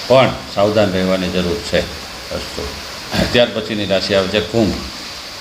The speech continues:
જેના અક્ષરો છે ગ, સ, સ. આ જાતકો માટે તમારી નિર્ણય શક્તિને કાબૂમાં રાખવી, બહુ નિરાતે નિર્ણયો લેવા,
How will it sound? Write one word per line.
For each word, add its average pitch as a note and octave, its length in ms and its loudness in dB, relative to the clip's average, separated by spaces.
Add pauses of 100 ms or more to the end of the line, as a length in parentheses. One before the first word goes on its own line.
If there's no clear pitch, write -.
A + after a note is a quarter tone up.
(880)
જેના G2+ 200 4
અક્ષરો A2 380 4
છે G2+ 240 -2 (840)
ગ, A#2 180 4
સ, G#2 300 2 (120)
સ. F2 140 4 (1200)
આ G#2 80 2
જાતકો A2 400 2
માટે G#2 400 2 (380)
તમારી G#2 300 4
નિર્ણય G2+ 460 0
શક્તિને G#2 500 -2
કાબૂમાં G#2 400 4
રાખવી, G#2+ 360 0 (840)
બહુ G#2+ 220 6
નિરાતે G#2+ 560 2 (160)
નિર્ણયો G#2+ 300 2
લેવા, G#2+ 340 4